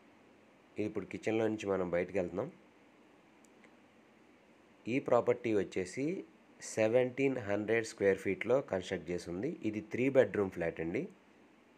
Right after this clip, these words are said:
అది en-, మెయిన్ ఎంట్రన్స్, ఇది ఒక సెకండ్ బెడ్‌రూమ్, అది కూడా ఒక బెడ్‌రూమ్ అండి. ఇటు వచ్చేసి బయట బాల్కనీకి ఎంట్రన్స్. So ఇప్పుడు మనం మాస్టర్ బెడ్‌రూమ్‌లోకి వెళ్తున్నామండి.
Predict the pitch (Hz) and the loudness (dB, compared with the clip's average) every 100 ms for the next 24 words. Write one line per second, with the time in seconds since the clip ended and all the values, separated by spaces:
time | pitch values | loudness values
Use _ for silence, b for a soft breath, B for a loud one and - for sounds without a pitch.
0 | - - - - B B B - 98 98 | -20 -20 -20 -20 B B B -4 -2 2
1 | 95 95 98 107 110 107 120 147 - - | 2 2 0 2 2 0 0 -2 -6 -10
2 | 101 101 98 101 98 107 113 107 95 113 | -2 0 0 -2 -4 -4 0 0 2 0
3 | 156 - - - - - 104 110 117 117 | -2 -6 -20 -20 -12 -4 -2 4 4 4
4 | 107 95 92 98 98 92 120 190 B B | 2 0 0 0 0 0 -4 -8 B B
5 | B B B - 104 110 113 117 147 104 | B B B -4 0 0 0 -2 -2 2
6 | 107 110 113 101 104 107 107 104 92 131 | 2 4 2 4 2 2 0 0 0 -2
7 | 98 107 - - - - - 104 101 101 | -2 -6 -16 -20 -20 -18 -2 0 2 0
8 | 101 123 165 - - - - - B B | 0 -4 -8 -10 -20 -20 -20 -20 B B
9 | - - _ - - - _ _ _ _ | -20 -20 _ -20 -20 -20 _ _ _ _
10 | - - _ - - - - _ _ - | -20 -20 _ -20 -20 -20 -20 _ _ -4
11 | 110 101 104 101 98 98 113 - 117 110 | -4 2 2 4 4 2 2 -2 0 0
12 | 107 107 101 95 90 87 87 87 90 | 2 2 2 2 -2 0 -2 -2 -4